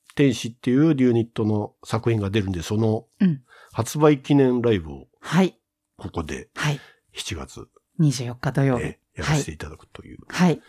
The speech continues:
Speaker 2: 加藤隆之さんと藤掛さんのユニットに、ゲストが？
Speaker 1: そう。この時のゲストが面白くてね。
Speaker 2: はい。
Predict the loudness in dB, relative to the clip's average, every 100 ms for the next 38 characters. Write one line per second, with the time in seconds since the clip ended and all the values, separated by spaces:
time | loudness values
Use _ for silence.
0 | _ -8 -2 -2 -2 -2 -2 -2 -2 0
1 | 2 2 0 -4 -8 -8 -8 -6 -2 0
2 | 2 2 0 -2 2 2 2 -8 _ _
3 | 0 0 -2 0 -2 -2 _ -2 4 6
4 | 4 2 -2 0 2 2 0 -2 -2 -2
5 | 4 6 6 4 -4 -10